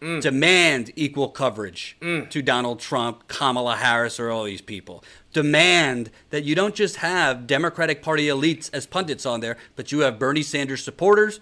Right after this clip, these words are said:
Speaker 2: voters, and surrogates
Speaker 1: Mm.
Speaker 2: on all of these networks. Demand that these voter registration deadlines are moved closer to Election Day,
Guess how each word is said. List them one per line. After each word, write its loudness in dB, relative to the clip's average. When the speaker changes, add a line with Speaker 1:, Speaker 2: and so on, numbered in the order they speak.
Speaker 2:
voters, 0
and -6
surrogates -2
Speaker 1:
Mm. -6
Speaker 2:
on 2
all 2
of -2
these -10
networks. -14
Demand 2
that 0
these 0
voter 2
registration -2
deadlines -2
are 0
moved 0
closer 0
to -10
Election -8
Day, -6